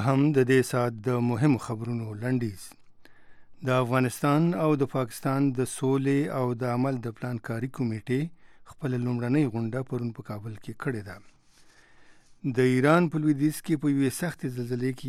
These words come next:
یو سلو پنځوس تنه زخمي شوي دي او د مکسیکو نوي منتخب جمهور رئیس د امریکا جمهور رئیس ته یو خط استولی او په هغې کې د دغه دواړو ملکونو ترمنځ د تجارت، مهاجرت او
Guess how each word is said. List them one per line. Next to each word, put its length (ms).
یو 160
سلو 240
پنځوس 500
تنه 320
زخمي 280
شوي 260
دي 100
او 100
د 140
مکسیکو 560
نوي 220
منتخب 560
جمهور 400
رئیس 260
د 160
امریکا 400
جمهور 340
رئیس 160
ته 120
یو 100
خط 240
استولی 440
او 140
په 200
هغې 280
کې 180
د 20
دغه 200
دواړو 320
ملکونو 400
ترمنځ 460
د 180
تجارت، 600
مهاجرت 720
او 60